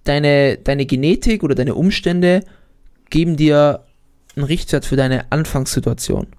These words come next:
Das heißt, wenn du beispielsweise mit dem Bankdrücken anfängst, als,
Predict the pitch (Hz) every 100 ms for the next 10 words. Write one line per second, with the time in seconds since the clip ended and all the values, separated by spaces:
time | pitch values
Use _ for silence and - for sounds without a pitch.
0 | - - - 139 139 139 135 131 131 127
1 | - - - _ - 131 - 131 135 131
2 | 127 131 123 139 165 - - 104 156 -
3 | 160 175 - -